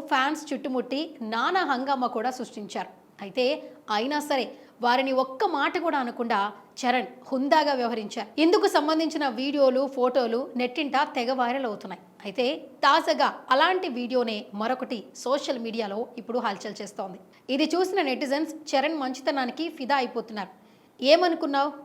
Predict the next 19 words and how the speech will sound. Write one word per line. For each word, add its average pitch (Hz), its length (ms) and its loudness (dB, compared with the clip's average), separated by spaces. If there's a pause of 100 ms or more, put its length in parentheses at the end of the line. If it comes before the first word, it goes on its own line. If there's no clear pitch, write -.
(100)
పిఠాపురంలో 311 640 6 (280)
కుక్కుటేశ్వర 320 600 0
స్వామి 262 280 0 (160)
ఆలయంలోకి 269 580 2
వెళ్తున్నాడు 220 540 -4
చరణ్. 202 240 -6 (100)
అప్పటికే 247 320 -4 (140)
భారీ 233 320 2
ఎత్తున 254 220 -6 (120)
ఫ్యాన్స్ 240 360 -4
చుట్టేయడంతో 233 560 -2 (340)
వారి 240 240 0
నుంచి 269 200 -4 (120)
ఎలాగో 233 260 2 (140)
బయటపడి 208 420 -6 (540)
ఆలయంలోకి 302 580 6 (120)
అడుగుపెట్టారు. 226 500 -4 (460)
ఈ 330 120 4
క్రమంలో 226 340 0